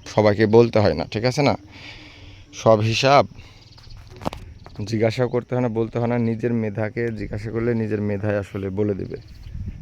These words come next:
যে আপনি আসলে কত টাকা প্রফিট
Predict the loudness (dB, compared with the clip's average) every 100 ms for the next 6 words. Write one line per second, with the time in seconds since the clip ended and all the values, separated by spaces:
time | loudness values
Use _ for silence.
0 | -14 -12 -10 -8 -4 -2 -2 -4 -4 -6
1 | -6 -8 -6 -6 -8 -12 -16 -16 -18 -20
2 | -20 -20 -18 -16 -14 -16 -18 -20 -20 -20
3 | -20 -20 -20 -20 -12 -10 -8 -10 -8 -10
4 | -10 -10